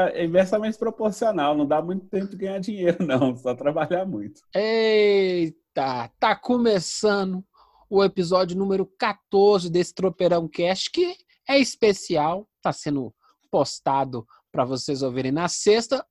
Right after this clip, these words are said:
Speaker 2: em função dos acontecimentos do cataclisma, do vulcão, do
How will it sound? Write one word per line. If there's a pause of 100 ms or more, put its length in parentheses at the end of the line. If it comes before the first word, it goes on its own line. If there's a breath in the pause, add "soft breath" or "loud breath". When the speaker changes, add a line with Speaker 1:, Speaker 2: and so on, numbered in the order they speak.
Speaker 2:
em
função
dos
acontecimentos
do
cataclisma,
do
vulcão, (320 loud breath)
do